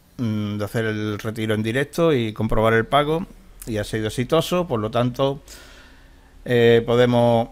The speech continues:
<clears throat> podemos seguir confiando en ella, aunque me haga un poquito pesado, ¿veis? Bueno, aquí para que veáis que sigue aquí se-, sa-, sale el contador,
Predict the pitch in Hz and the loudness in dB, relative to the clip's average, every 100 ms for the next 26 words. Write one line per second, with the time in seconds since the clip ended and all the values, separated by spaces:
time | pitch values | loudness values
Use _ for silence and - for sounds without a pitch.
0 | - 220 190 160 156 117 107 - 120 127 | 10 10 10 8 6 4 0 2 4 4
1 | 127 123 120 117 - 123 120 120 120 127 | 4 4 4 2 0 -2 -2 -2 -2 0
2 | 117 113 113 123 135 151 156 117 113 110 | 0 0 0 2 2 0 -2 -6 -4 -2
3 | 117 113 113 113 110 104 - 135 156 170 | 0 0 -2 -4 -4 -6 0 2 2 -2
4 | 107 131 156 131 101 95 120 98 110 107 | -4 -4 -4 -8 -10 -10 -14 -12 -10 -8
5 | 101 101 101 104 - - 107 104 98 - | -8 -6 -6 -6 -8 -10 -8 -6 -8 -12
6 | - - - - _ - 107 127 - 156 | -20 -20 -20 -20 _ -12 -8 -6 -4 -6
7 | - 156 151 - 160 147 143 143 139 147 | -2 -2 0 0 0 0 0 -2 0 2
8 | 160 160 | 2 0